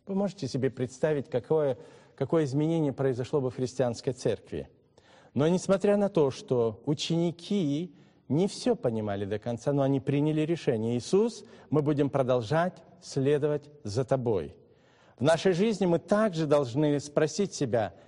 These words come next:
"Если не Христос, то кто?" Можем ли мы найти какое-то более лучшее, э, направление или какого-то более могущественного, мудрого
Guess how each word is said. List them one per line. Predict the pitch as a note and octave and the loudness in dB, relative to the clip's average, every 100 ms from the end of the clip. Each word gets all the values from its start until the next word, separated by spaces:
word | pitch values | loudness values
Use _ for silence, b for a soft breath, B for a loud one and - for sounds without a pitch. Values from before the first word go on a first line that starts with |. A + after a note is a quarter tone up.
| B | B
"Если | G#2+ C#3+ D#3 E3 | -4 -2 -2 -4
не | E3+ | -4
Христос, | - E3+ - - G2 D2+ - _ _ _ - | -4 -8 -6 -4 -4 -4 -16 _ _ _ -8
то | A#2+ | -8
кто?" | - A2+ - - _ _ _ _ _ _ _ b b b b _ | -4 -4 -4 -12 _ _ _ _ _ _ _ b b b b _
Можем | C#3 G3+ G#3+ F3 D#3+ | 4 6 6 4 2
ли | D3+ | 2
мы | C#3 | 2
найти | D3 D3 D#3+ | 2 2 0
какое-то | D3+ C#3 D#3+ D#3 D3+ D3 C3 B B B - | -2 2 4 4 4 2 0 B B B -10
более | G#2+ G#2+ G3 E3+ C#3+ B2 | -4 4 6 6 4 4
лучшее, | B2 E3 F#3 - C#3 A2 G2+ G2 - _ _ _ _ _ _ | 4 4 2 0 0 0 -2 -8 -18 _ _ _ _ _ _
э, | G2+ A2 A2+ | -2 0 2
направление | C#3 C3+ C#3 C#3 F3 D#3 A#2 G2+ F2+ - | 0 2 0 2 0 0 0 -4 -8 -6
или | C#3 C#3+ | -2 -2
какого-то | D3 C3+ D#3+ C#3+ C#3+ | -2 0 0 0 0
более | C3 A#2+ E3+ D#3 C3 A#2 F#2+ B B B | -2 0 2 2 2 0 -4 B B B
могущественного, | B2+ D3+ C#3 F#3 - C3+ - A#2 A#2 A#2 A#2 | 0 2 2 0 -2 -6 -6 -6 -4 0 0
мудрого | C#3 F3 E3+ B2+ A#2 A2 G2+ | 2 0 0 0 0 -2 -4